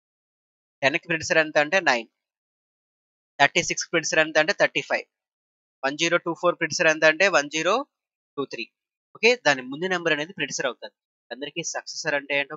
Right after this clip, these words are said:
ప్రిడిసెసర్ అంటే ఏంటో అర్థమైంది కదా. సక్సెసర్ అంటే ఇచ్చిన నెంబర్ కి ప్లస్ వన్ చేయాలి,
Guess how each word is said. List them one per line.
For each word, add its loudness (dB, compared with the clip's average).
ప్రిడిసెసర్ -6
అంటే -6
ఏంటో -2
అర్థమైంది -6
కదా. 0
సక్సెసర్ -4
అంటే -2
ఇచ్చిన -8
నెంబర్ -2
కి -8
ప్లస్ -6
వన్ -10
చేయాలి, -6